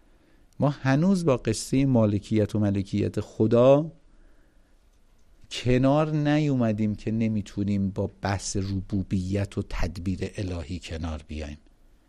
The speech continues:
در این اندازه. حالا شاید یکی از رفقا گفت این ادبیات، یه بار سر یه چیزی شما بودی؟ گفتی این ادبیاتی که آقا خب زننده است و یه وقت،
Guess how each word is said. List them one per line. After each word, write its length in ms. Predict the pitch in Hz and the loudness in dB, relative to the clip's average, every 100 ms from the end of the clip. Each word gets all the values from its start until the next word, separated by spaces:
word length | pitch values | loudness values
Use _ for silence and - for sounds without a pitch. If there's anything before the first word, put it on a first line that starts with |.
| - | -6
در 120 | 107 107 | -2 -2
این 180 | 165 123 - | 0 -2 -2
اندازه. 580 | 101 87 80 73 - - - - - | -6 -6 -8 -10 -12 -16 -20 -20 -8
حالا 160 | 107 120 | -2 -2
شاید 260 | - 139 139 - - _ _ _ _ - | 2 0 0 -8 -20 _ _ _ _ -12
یکی 180 | 110 | -4
از 140 | 120 120 | -2 -2
رفقا 380 | 113 107 113 123 | -4 -2 -2 -2
گفت 160 | 123 | -4
این 100 | 135 117 | -6 -4
ادبیات، 680 | 107 101 98 104 117 131 - _ _ | -4 -2 -2 -2 -4 -4 -14 _ _
یه 100 | 107 | -12
بار 180 | 117 135 - _ | -8 -8 -10 _
سر 220 | - 110 | -12 -10
یه 140 | 123 | -10
چیزی 380 | 123 135 147 135 - _ _ _ | -10 -12 -12 -14 -16 _ _ _
شما 260 | - 117 127 | -12 -6 -4
بودی؟ 440 | 117 123 139 151 - - - _ _ _ _ | -4 -6 -6 -8 -12 -20 -20 _ _ _ _
گفتی 160 | 123 143 | -8 -6
این 100 | 151 | -6
ادبیاتی 760 | 127 110 113 104 110 117 113 113 | -4 -2 0 0 0 0 -2 -4
که 120 | 113 | -4
آقا 360 | 110 113 120 110 | -2 0 -2 -4
خب 220 | - 104 - _ _ _ _ - _ _ _ _ _ _ | -8 -10 -10 _ _ _ _ -20 _ _ _ _ _ _
زننده 540 | 127 117 113 110 110 | 2 4 4 4 4
است 280 | 113 - - | 2 0 -2
و 280 | 104 101 101 101 - - | 0 0 -4 -12 -20 -10
یه 100 | 110 | -4
وقت، 260 | 104 104 | 0 0